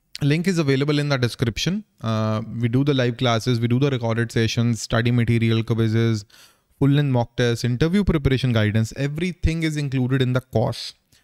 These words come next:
Even in last years, in twenty twenty-one, when we did the course, all these students that took our courses and they cracked their respective exams in twenty twenty-one, in twenty twenty, twenty nineteen, twenty nineteen Vijaya Bank, Bank of India Credit Officer, Bank of Baroda Wealth Management,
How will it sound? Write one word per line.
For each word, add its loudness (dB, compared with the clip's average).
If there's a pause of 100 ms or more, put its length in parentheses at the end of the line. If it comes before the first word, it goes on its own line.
(320)
Even 2
in 2
last 0
years, 2
in 0
twenty 0
twenty-one, 0
when -2
we 0
did -2
the 0
course, -2
all 0
these -2
students -2
that -4
took -4
our -2
courses -2
and 0
they 0
cracked 0
their 0
respective -2
exams 0
in -2
twenty 0
twenty-one, 0
in 0
twenty -2
twenty, -2 (340)
twenty -2
nineteen, 0
twenty -4
nineteen -4
Vijaya 0
Bank, -2
Bank -2
of -2
India -2
Credit 0
Officer, -2
Bank -4
of -4
Baroda 2
Wealth 0
Management, 0